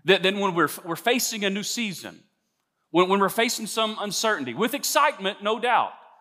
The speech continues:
but knowing that Jesus is leading the way, church, it takes a little weight off our shoulders, doesn't it? Like, we can breathe <gasps> a little bit easier, uh, knowing that, that Jesus is gonna lead the way, that Jesus is gonna take care of us, that he's gone before, he's gonna make a way.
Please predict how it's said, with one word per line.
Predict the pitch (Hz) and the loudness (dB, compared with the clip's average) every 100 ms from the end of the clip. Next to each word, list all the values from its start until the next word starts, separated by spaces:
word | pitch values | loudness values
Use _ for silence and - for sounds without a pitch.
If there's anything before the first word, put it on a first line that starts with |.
| _ _ _ _ _ - | _ _ _ _ _ 0
but | 147 214 202 | 4 6 4
knowing | 214 226 269 285 170 123 120 135 139 | 0 4 4 4 2 0 -2 -8 -4
that | 165 165 | -4 -2
Jesus | 190 240 196 127 113 - | -2 -2 -4 -8 -10 -2
is | 180 147 - | 0 0 -2
leading | 147 185 262 240 220 | 0 2 2 2 -2
the | 180 | -2
way, | 175 233 220 127 | 0 0 0 -4
church, | - 135 123 131 - - _ _ _ _ | -6 -4 -4 -6 -12 -20 _ _ _ _
it | 139 | -2
takes | 202 190 | 0 0
a | 175 | 0
little | 170 175 147 | -2 -2 -2
weight | 165 156 135 127 | 0 -2 -2 -2
off | 131 135 | -2 -2
our | 120 | -4
shoulders, | - 143 101 90 - - - | -4 -8 -8 -14 -20 -18 -12
doesn't | 101 90 80 | -12 -14 -20
it? | _ _ _ _ _ _ - | _ _ _ _ _ _ 4
Like, | 147 | 4
we | 190 240 | 6 2
can | 233 160 | -2 -2
breathe | 170 226 240 220 - - | -2 0 2 0 -2 -4
<gasps> | 415 392 320 - - - - | -4 -4 -8 -16 -20 -20 0
a | 143 | 4
little | 190 185 | 6 4
bit | 175 | 2
easier, | 202 196 156 147 143 | 0 0 -2 0 0
uh, | 160 147 | 2 0
knowing | 180 190 180 143 135 | 2 4 4 2 2
that, | 139 - | -2 -2
that | 139 120 | -6 -4
Jesus | 185 254 190 135 - - - | 0 2 0 -4 -6 -10 -10
is | 151 143 | -6 0
gonna | 151 | 0
lead | 143 131 | 0 -4
the | 127 | -2
way, | 135 120 | 0 0
that | 127 | -2
Jesus | - 214 277 202 175 - | 0 4 4 2 -4 -6
is | 175 165 | -6 -4
gonna | 175 139 | -4 -2
take | 175 151 - | -6 -8 -6
care | 180 147 | 0 0
of | 117 | 0
us, | 104 | -6
that | 135 127 | -8 -2
he's | 247 196 | -2 0
gone | 208 196 | 2 2
before, | 160 156 175 | 0 -2 0
he's | 190 220 | 0 -2
gonna | 214 202 | -2 -2
make | 185 180 | 0 -2
a | 165 | -2
way. | 170 196 180 | -4 0 0